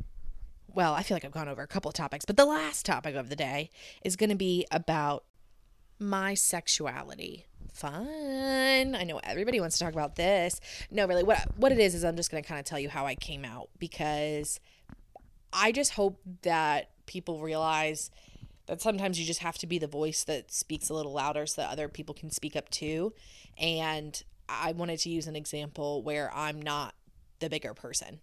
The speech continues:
<laughs> um, if that makes sense. And that was definitely how my coming out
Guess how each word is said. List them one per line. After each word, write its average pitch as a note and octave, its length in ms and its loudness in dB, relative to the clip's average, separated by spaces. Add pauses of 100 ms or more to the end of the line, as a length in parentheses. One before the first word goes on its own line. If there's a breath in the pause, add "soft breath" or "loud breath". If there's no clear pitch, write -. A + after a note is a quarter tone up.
(140 soft breath)
<laughs> - 160 -20
um, - 300 -4
if - 180 -6
that D3+ 180 0
makes C3 220 -10
sense. A#2 340 -6 (360 loud breath)
And G3 160 6
that G#3 160 8
was F#3+ 100 0
definitely F3+ 320 4
how D3 460 -2 (180)
my D3+ 200 -4
coming D3 280 -8
out B2+ 200 -6